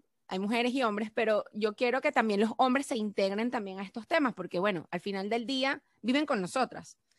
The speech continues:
Y si no entienden lo que nos está pasando, es muy difícil que puedan también reaccionar ante algunas situaciones que pueden ocurrir o que, o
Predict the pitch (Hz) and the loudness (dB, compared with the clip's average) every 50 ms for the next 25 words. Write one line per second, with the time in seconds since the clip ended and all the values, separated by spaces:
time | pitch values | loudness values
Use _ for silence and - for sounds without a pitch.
0 | _ - - - - - _ - 240 254 247 247 240 - 247 240 240 233 233 240 | _ -20 -20 -20 -20 -20 _ -2 2 4 4 4 4 4 4 4 4 4 2 2
1 | 220 254 262 262 262 277 285 302 302 285 269 247 233 220 214 - 220 - 233 247 | 4 4 4 4 6 6 6 6 6 6 6 4 4 4 4 4 4 6 4 4
2 | 254 277 262 254 262 277 247 262 254 262 262 269 - - 262 269 254 - 269 269 | 4 4 4 4 4 2 2 2 2 2 0 0 0 0 -2 -2 0 0 0 0
3 | 269 269 - _ - - _ _ - 233 220 - - 202 214 220 214 214 214 226 | 0 -2 -4 _ -16 -20 _ _ 2 2 2 2 0 0 2 4 4 6 6 6
4 | 247 262 269 269 254 - _ _ _ - 220 214 208 208 208 208 208 214 220 233 | 6 4 2 0 -4 -8 _ _ _ -2 0 0 0 0 -2 -2 -2 -2 -4 0
5 | 240 269 269 269 - - - 214 208 202 208 208 214 202 - 247 269 269 247 - | 2 2 2 2 0 0 0 0 2 2 0 0 0 2 2 2 2 2 4 4
6 | 226 214 208 208 202 208 208 226 - 311 262 262 254 - 208 208 214 - 277 233 | 4 4 4 4 2 0 0 -2 -2 -2 -4 -4 -2 -2 -2 -2 -2 -2 -4 -4
7 | - 196 196 202 226 247 247 247 - 226 208 202 202 208 208 214 208 196 - _ | -2 -2 -2 0 2 0 0 0 0 0 0 0 0 0 0 0 -2 -4 -8 _
8 | _ _ - - - _ - 240 - 233 220 220 214 - - 220 214 | _ _ -20 -20 -4 _ -2 2 4 6 6 8 6 6 4 4 2